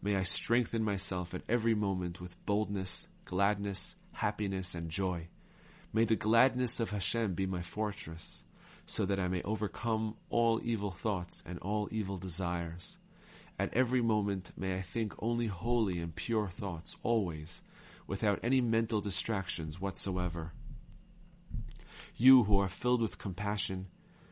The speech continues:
satiate me with your goodness. Give me joy in your salvation always, for I have trusted in your great and awesome holy name.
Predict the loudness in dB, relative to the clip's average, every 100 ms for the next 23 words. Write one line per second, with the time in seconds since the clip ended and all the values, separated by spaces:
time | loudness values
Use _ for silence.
0 | -12 -4 2 2 2 2 0 0 -2 -2
1 | -4 -6 0 0 0 -2 -6 -10 -18 -20
2 | -20 -20 -2 0 2 2 2 4 4 4
3 | 2 0 0 -2 0 0 0 -2 -2 0
4 | 0 0 -4 -8 -12 -16 -20 -20 -20 -20
5 | -12 0 2 2 0 -2 0 0 0 0
6 | 0 -2 -4 0 2 0 -2 -8 -2 -2
7 | 0 -2 -2 -2 -2 -2 -2 -2 -4 -6